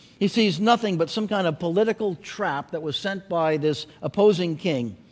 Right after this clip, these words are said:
And he wonders, how would he, how would Joram help Naaman? And so he tore his robes, a sign of mourning. But Elisha heard about the king's rant,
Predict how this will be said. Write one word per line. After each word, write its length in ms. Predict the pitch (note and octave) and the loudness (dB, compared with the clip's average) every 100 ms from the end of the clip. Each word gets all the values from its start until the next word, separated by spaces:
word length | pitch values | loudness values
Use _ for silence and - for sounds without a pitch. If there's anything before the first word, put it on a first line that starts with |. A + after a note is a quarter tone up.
| _ - - - | _ -20 -12 -2
And 100 | G3+ | 0
he 60 | |
wonders, 420 | G#3+ B3+ G3 E3+ | 2 0 0 -2
how 280 | D#3 A#3 B3+ B3+ | -2 0 0 0
would 400 | A3+ G3 A#3 A3 | -2 -2 0 2
he, 240 | G#3+ D#3 | 2 2
how 200 | F3 B3 | 0 2
would 140 | B3+ | 2
Joram 560 | F#3 G#3+ A3+ D3 D3+ E3+ | 0 2 2 2 0 -2
help 480 | E3 F3 F3 - - | 0 2 0 -6 -6
Naaman? 540 | D#3+ F#3 F3 C3+ A#2+ - _ _ _ _ _ _ _ _ | -2 0 0 -2 -6 -18 _ _ _ _ _ _ _ _
And 80 | C#3+ | -4
so 160 | G3+ F3+ | 2 2
he 140 | E3 | 2
tore 340 | - A3 G#3+ | 0 2 2
his 220 | F#3 E3 D3 | 2 -2 0
robes, 600 | E3 D#3 C#3 A2+ - - _ - | 4 4 2 -4 -8 -10 _ -20
a 80 | - | -14
sign 460 | - F#3+ F3 E3+ D#3 | -6 -4 0 0 0
of 180 | C3+ C3+ | -2 -2
mourning. 500 | C#3 D3 C#3+ A#2+ G#2 _ _ _ _ _ _ _ _ _ _ _ _ _ _ _ _ | -2 0 -2 -4 -10 _ _ _ _ _ _ _ _ _ _ _ _ _ _ _ _
But 100 | A#3 | 0
Elisha 460 | A3+ C4 C#4+ - F#3+ | 4 4 4 2 -2
heard 260 | F3 A#3 | -2 0
about 460 | G#3 D#3+ D3+ D3 - | 0 2 0 0 -4
the 60 | E3 | -6
king's 400 | - A3 F#3 C3+ | -2 0 0 -2
rant, 520 | E3+ D#3 C#3 - | -6 -6 -8 -12